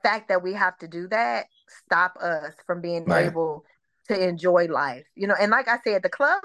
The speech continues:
Speaker 1: is not the only place to have fun. You know, that's not the end all to be all. There are so many other things that we can do, and, or you guys can do as younger
Speaker 2: Mm-hmm.
Speaker 1: people. There's so many things that you guys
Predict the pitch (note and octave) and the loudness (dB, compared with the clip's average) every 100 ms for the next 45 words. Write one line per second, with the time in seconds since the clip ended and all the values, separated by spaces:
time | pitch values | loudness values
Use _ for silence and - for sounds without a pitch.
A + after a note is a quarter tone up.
0 | C4+ G#3 F3 - E3+ F3 - E3 E3+ D#3+ | -6 -2 -4 -4 -8 -8 -6 -6 -4 -4
1 | D3+ D3 D3+ D3+ E3 F#3+ A3+ F3+ F3+ _ | -2 -4 -8 -8 -8 -4 2 4 2 _
2 | _ - B3+ A3 G#3 D3+ F#3 F3 E3 E3+ | _ -2 0 0 -2 -2 -2 0 -2 -4
3 | E3 D#3+ D3+ F3+ A3 F3+ - G3+ G#3 F#3+ | -6 -2 -2 0 0 0 -2 -4 -4 -10
4 | F3+ F#3+ F3+ E3+ E3 _ _ _ _ G3+ | -6 -4 -2 -4 -8 _ _ _ _ -8
5 | G3+ F#3+ F3 D#3+ D#3 F3+ E3+ D#3+ D#3+ G#3 | -8 -8 -8 -2 -2 -4 -12 -14 -8 -6
6 | E3+ D3+ - _ - G3 F3+ F#3+ F3 G#3+ | -6 -8 -18 _ -4 -2 0 -2 -2 -4
7 | G3+ E3+ E3 - F3+ E3+ E3+ D#3 D#3 D#3+ | 0 0 0 -4 -12 -8 -6 -6 -6 -6
8 | E3+ F3 E3 E3 D3+ D3+ F3 D#3+ F3 F#3 | -2 -2 2 2 4 0 -2 -2 0 0
9 | - G#3+ G3 F3 F3+ F3 E3 E3+ D#3 | 0 -4 -6 -8 -6 -6 -8 -2 0